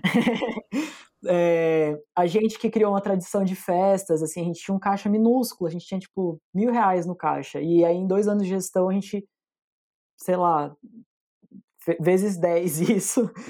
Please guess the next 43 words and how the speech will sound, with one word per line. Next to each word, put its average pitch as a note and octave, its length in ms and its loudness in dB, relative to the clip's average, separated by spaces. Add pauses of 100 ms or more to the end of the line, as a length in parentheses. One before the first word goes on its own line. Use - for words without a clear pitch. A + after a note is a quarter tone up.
(200)
é, E3+ 200 2
fazendo F#3 340 0
festas F3+ 640 0
e D#3+ 100 -12
tal. E3 380 -2 (160)
Então, E3+ 200 2
eu E3+ 140 -8
tive F3 200 -4
muita F#3 180 0
experiência F3+ 460 -2
com E3 160 -8
isso, E3+ 480 -4 (100)
foi E3 100 -2
muito D#3+ 200 -6
bacana F3 440 -2
mesmo. F3 480 0 (400)
Participei F#3+ 440 -2
de G3 100 0
marchas, E3+ 580 2
et D3+ 120 -4
cetera, D#3+ 380 -4
movimento D#3 300 -6
estudantil. E3+ 960 -4 (440)
E F3+ 120 2
aí, G3 540 0 (540)
e G#3 200 2
paralelamente A3 800 2
eu A#3+ 60 2
carregava, G#3+ 1120 2
é, D3+ 180 -4
depois D#3+ 260 -2
que - 60 -6
eu E3 40 -8
saí E3+ 120 -4
do E3 80 -6
estágio, G3 420 -4
né, G3+ 120 0
eu G3+ 80 -2
fazia G3 460 -2
freelances A3 600 0
pro F3 200 -10
Polo E3 200 0
Iguaçu. E3 480 -2